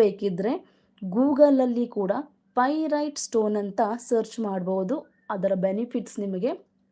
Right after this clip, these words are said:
ಕಾಣುತ್ತೆ. ಅದು ಯಾವ ಥರ ಕೆಲಸ ಮಾಡುತ್ತೆ, ಯಾವ ರೀತಿ ಇದನ್ನ ಮನೆಗೆ ತರಿಸ್ಕೋಬೇಕು, ಇದನ್ನೆಲ್ಲವೂ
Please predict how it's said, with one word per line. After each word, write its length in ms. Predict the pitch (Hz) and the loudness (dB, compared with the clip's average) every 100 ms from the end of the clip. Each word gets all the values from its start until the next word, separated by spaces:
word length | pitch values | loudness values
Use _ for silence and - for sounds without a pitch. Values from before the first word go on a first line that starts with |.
| 220 | -4
ಕಾಣುತ್ತೆ. 560 | 214 214 208 _ 196 196 _ _ _ - | -2 -2 -4 _ -6 -6 _ _ _ -8
ಅದು 120 | 190 180 196 | -6 -2 -2
ಯಾವ 120 | 208 202 | -2 -2
ಥರ 120 | 202 240 254 | -2 -2 0
ಕೆಲಸ 220 | 214 196 220 202 | -2 -2 -2 -2
ಮಾಡುತ್ತೆ, 400 | 202 196 196 196 202 196 | -4 -4 -6 -6 -4 -4
ಯಾವ 160 | 185 185 175 | -2 -2 -2
ರೀತಿ 280 | 220 240 233 226 _ _ _ 196 | -4 -4 -8 -10 _ _ _ -2
ಇದನ್ನ 240 | 196 202 302 349 _ _ _ 214 | 0 0 -2 -4 _ _ _ -2
ಮನೆಗೆ 300 | 202 208 214 208 | 0 0 0 0
ತರಿಸ್ಕೋಬೇಕು, 600 | 190 - 208 185 190 214 220 | -2 -2 -4 -2 -4 -4 -4
ಇದನ್ನೆಲ್ಲವೂ 600 | 180 196 196 214 233 294 | -2 -2 -2 0 0 2